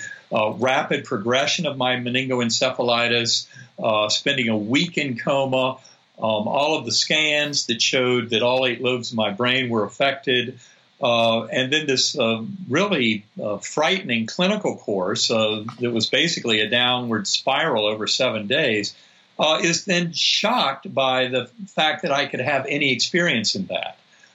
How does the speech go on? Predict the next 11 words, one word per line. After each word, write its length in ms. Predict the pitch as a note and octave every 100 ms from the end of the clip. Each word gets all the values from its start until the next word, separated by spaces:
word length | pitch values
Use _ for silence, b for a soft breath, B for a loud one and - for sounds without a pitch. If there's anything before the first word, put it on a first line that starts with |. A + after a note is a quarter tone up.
| _
um, 720 | - B2 A#2+ A#2 A2+ A2+ A2+ -
mainly 460 | - D3 A3+ C#4+ A3+
because 460 | F#3+ - C#3+ C#3
of 140 | - B2
the 380 | C3+ B2+ B2+ B B B
documented 680 | C#3 C#3+ D#3+ F#3+ C#3+ C#3 B2
damage 560 | B2+ C3+ D3 C3 A2+ -
to 80 | B2+
my 160 | A#2+ A#2
neocortex. 1000 | A#2 A2+ - B2+ A#2+ - - - - -
And 480 | C#3+ A#2+ A#2 A2+ A2+